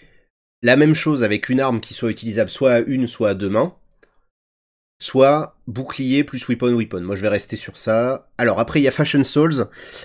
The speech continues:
Euh, en gros, les sets d'objets sont mélangés.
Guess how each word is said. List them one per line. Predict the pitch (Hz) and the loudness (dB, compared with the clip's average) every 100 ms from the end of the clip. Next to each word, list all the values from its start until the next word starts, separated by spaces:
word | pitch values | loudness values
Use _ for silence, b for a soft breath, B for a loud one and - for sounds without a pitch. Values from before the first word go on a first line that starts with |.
| - | -8
Euh, | 104 101 95 92 92 92 - | -2 0 0 -2 -4 -6 0
en | 127 | 2
gros, | 131 123 143 165 160 _ _ _ _ _ | 4 6 6 4 0 _ _ _ _ _
les | 113 120 | -4 -4
sets | - 151 151 | 0 0 0
d'objets | 120 120 113 147 | -4 -2 -2 -4
sont | - 113 | -2 2
mélangés. | 120 135 107 98 - | 4 4 2 -2 -8